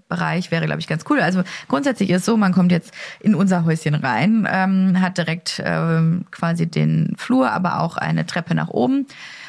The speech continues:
Und, äh, dahinter verbirgt sich dann direkt das Esszimmer. Also es ist quasi mittig angeordnet. Dazu muss man so ein bisschen erzählen, dass die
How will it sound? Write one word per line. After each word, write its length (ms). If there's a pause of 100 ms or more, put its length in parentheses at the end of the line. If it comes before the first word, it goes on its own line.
Und, 600
äh, 240
dahinter 640
verbirgt 460
sich 180
dann 240
direkt 480
das 240 (140)
Esszimmer. 960
Also 180
es 100
ist 200
quasi 580 (400)
mittig 460
angeordnet. 680 (280)
Dazu 240
muss 180
man 100
so 80
ein 60
bisschen 260
erzählen, 600 (720)
dass 180
die 240